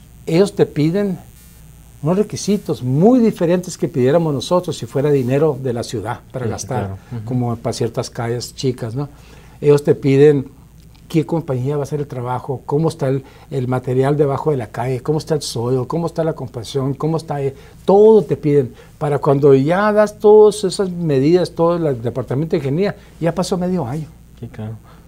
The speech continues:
Speaker 2: Son, son muchos, ah, assessments y, y estudios en,
Speaker 1: Sí.
Speaker 2: de, de ambiente, ¿no?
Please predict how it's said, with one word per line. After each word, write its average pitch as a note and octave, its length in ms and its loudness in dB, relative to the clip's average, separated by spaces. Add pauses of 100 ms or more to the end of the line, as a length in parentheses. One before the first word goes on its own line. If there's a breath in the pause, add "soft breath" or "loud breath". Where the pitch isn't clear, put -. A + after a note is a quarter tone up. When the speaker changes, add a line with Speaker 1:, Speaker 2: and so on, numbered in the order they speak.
Speaker 2:
Son, B2+ 120 -8
son C#3 180 -2
muchos, C#3+ 380 -2
ah, A#2 260 0
assessments A#2+ 560 -4
y, A#2 100 -8
y G#2 340 -4
estudios A2 480 -6
en, G#2+ 140 -10
Speaker 1:
Sí. - 160 -4
Speaker 2:
de, C#3+ 240 0
de G#2 140 -8
ambiente, G2+ 460 -6
¿no? A2 160 -8